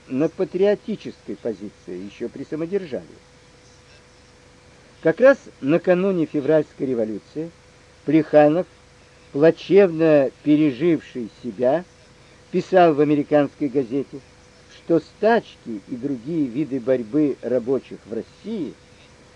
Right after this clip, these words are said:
являлись бы теперь преступлением. Более широкие круги старых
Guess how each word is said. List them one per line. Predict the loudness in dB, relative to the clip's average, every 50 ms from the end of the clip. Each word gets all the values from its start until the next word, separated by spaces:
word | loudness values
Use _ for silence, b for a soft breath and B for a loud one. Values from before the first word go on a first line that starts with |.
| -18
являлись | -14 -8 -2 -2 -2 0 0 0 2 0 0 -2 -4 -8
бы | -6 -6 -6 -6
теперь | -6 -10 -10 -4 0 4 4 4 2 0 _ -6
преступлением. | -4 -4 -4 -6 -8 -10 -10 -10 -8 -6 -6 -6 -6 -6 -6 -10 -14 -16 -20 -20 -20 _ _ _ _ _ _ _ _ _ _ _ _ _ _ _ -20 -20 -20 -20 b b b b b b
Более | 0 6 8 8 8 8 4 -2
широкие | 0 0 0 2 2 0 -2 0 -2 -2 -2
круги | -2 -4 -6 -6 -6 -6 -8 -10
старых | -10 -8 0 4 4 4 4 4 0